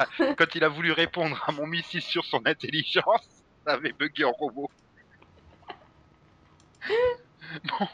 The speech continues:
allez, on va s'arrêter là, on va vous laisser réécouter nos super pods, ou écouter tout simplement nos super pods. Euh, donc nous, on se retrouve vendredi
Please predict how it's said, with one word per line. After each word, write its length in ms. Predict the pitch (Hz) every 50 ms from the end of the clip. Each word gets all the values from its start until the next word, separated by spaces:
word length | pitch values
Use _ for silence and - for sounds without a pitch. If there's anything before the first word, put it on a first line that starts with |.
| - - - - _ _ -
allez, 280 | 185 170 - 190 180 170
on 60 | 160
va 140 | 147 156 156
s'arrêter 400 | - - 135 127 143 147 - 156
là, 200 | 151 151 156 160
on 40 | 160
va 80 | 156 143
vous 140 | 135 139 143
laisser 300 | 147 143 - - 147 127
réécouter 560 | 110 151 180 208 - - 175 160 - 170 165
nos 140 | 156 151 143
super 400 | - - 294 - - 139 - -
pods, 160 | - 143 143 139 147 123
ou 120 | 117 117
écouter 340 | 113 - - 127 - - 131
tout 180 | - - - -
simplement 420 | - 104 - - 107 107 113 120
nos 140 | 120 110 101
super 340 | - - - - - - -
pods. 260 | - 180 190 185 180 - _ - - - - - - - - - -
Euh, 400 | 123 131 131 131 127 127 127 123
donc 180 | - 139 147 - -
nous, 100 | 160 165
on 60 | 165
se 100 | - 165
retrouve 520 | 147 - - 147 147 139 135 135 139 127 123
vendredi 720 | 147 170 156 151 151 156 147 143 151 156 156 151 143 139